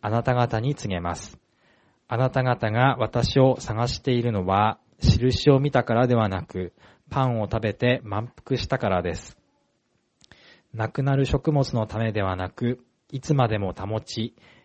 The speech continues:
永遠の命に至る食物のために働きなさい。それこそ人の子があなた方に与えるものです。この人の子を父、すなわち神が認証されたからです。」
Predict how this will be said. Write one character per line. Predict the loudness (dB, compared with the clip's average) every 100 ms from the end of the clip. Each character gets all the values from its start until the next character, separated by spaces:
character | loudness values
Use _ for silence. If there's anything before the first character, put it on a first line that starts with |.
| _
永 | -2 0
遠 | 2 2 2
の | 2
命 | 2 0 -2
に | -4
至 | -4 -2
る | 2 2 0
食 | -4 -2
物 | -2 -4 -4
の | -4
た | -2
め | -2
に | -2 -4
働 | -6 -6 -6 -6
き |
な | -8 -6
さ | -2 -2
い。 | -2 _ _ _ _ _ _ _
そ | -4
れ | 0 0
こ | 0
そ | 2 2 2 -4 -12
人 | -4 -2
の | 0
子 | 0 -2
が | 0 0 -2
あ | -4
な | -4
た | -2
方 | -2 0 -2
に | -2 -2
与 | -2 -2 -2
え |
る | -2
も | -2 -4
の | -6
で | -6
す。 | -8 -14 _ _ _ _ _ -20 _ -20 _ _
こ | -6 0
の | 0 0
人 | -4 -2
の | 0 0
子 | 0 2 4
を | 2 -4
父、 | -14 -6 -4 -6 _
す | -14 -4
な | -2
わ | 0 -2
ち | -4 -6 -4
神 | -4 -4 -2
が | -2 -2
認 | -4 -6
証 | 0 2 2
さ | 0
れ | -2
た | -2
か | -4 -4
ら | -4
で | -6
す。」 | -8 -14